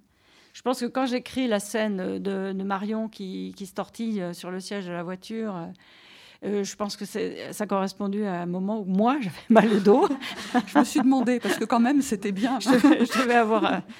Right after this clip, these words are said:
Speaker 1: un sérieux lumbago. Et, et, mais si vous voulez, on ne, on, je pense que, euh, moi, moi, c'est, c'est quelque chose qui me, je, sur lequel je me laisse un petit peu aller, comme ça. Pas tout le temps, évidemment, parce qu'il y a des choses que, mais parce que je pense qu'en,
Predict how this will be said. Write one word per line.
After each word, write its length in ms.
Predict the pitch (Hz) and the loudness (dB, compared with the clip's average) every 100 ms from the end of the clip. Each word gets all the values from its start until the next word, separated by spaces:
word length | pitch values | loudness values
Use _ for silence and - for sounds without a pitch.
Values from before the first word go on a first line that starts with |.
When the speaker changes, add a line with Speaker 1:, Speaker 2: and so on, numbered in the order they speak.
| - | -4
Speaker 1:
un 80 | 247 | -2
sérieux 380 | 285 269 269 277 | 2 4 4 4
lumbago. 720 | 262 220 208 208 220 294 381 294 311 - - - - 277 | 6 8 6 6 6 4 2 -4 -4 -6 -8 -12 -14 -2
Et, 400 | 202 220 214 208 | 0 2 2 0
et, 100 | 196 - - _ - 220 | -2 -8 -20 _ -8 -2
mais 100 | 247 | -2
si 140 | 294 | 0
vous 60 | 285 | -2
voulez, 240 | 302 339 - | 0 0 0
on 100 | 233 | 0
ne, 140 | 233 226 | 0 -2
on, 320 | 226 226 214 | -4 -6 -6
je 120 | 202 226 | -8 -6
pense 260 | 294 370 | -6 -6
que, 280 | - 208 202 | -6 -4 -6
euh, 720 | 151 90 95 - - - - - 208 - | -10 -18 -18 -20 -20 -20 -20 -18 -16 -10
moi, 220 | 233 277 | -4 -4
moi, 320 | 254 220 240 226 | -4 -4 -4 -4
c'est, 260 | 220 190 | -6 -8
c'est 260 | 185 196 180 | -8 -12 -10
quelque 280 | 220 190 233 | -10 -10 -10
chose 240 | 269 269 | -10 -12
qui 140 | - | -10
me, 400 | 196 190 175 175 | -8 -8 -10 -10
je, 280 | 196 - - | -12 -14 -16
sur 220 | 196 220 | -14 -8
lequel 260 | 214 208 233 | -6 -4 -6
je 100 | 208 | -4
me 100 | 196 | -4
laisse 260 | 214 233 202 | -4 -6 -8
un 60 | |
petit 160 | 185 185 | -10 -10
peu 100 | 185 | -8
aller, 280 | 175 226 349 | -8 -8 -10
comme 160 | 185 | -14
ça. 320 | 180 214 302 359 _ _ - | -14 -14 -14 -16 _ _ -20
Pas 80 | 156 | -18
tout 160 | 180 | -16
le 80 | 170 | -10
temps, 320 | - 254 240 | -2 0 -2
évidemment, 480 | 165 147 160 214 202 | -6 -8 -8 -6 -8
parce 140 | 170 - | -10 -12
qu'il 100 | 156 | -12
y 40 | |
a 20 | |
des 60 | 165 | -12
choses 300 | - 185 - | -14 -14 -14
que, 100 | 185 175 170 - _ _ - - - - - | -14 -12 -14 -18 _ _ -20 -20 -20 -20 -8
mais 240 | 196 196 190 | -4 -4 -6
parce 240 | 214 - | -8 -6
que 480 | 254 262 220 - 160 | -4 -2 -2 -4 -10
je 140 | 220 | -10
pense 200 | 285 349 | -10 -8
qu'en, 140 | 247 | -8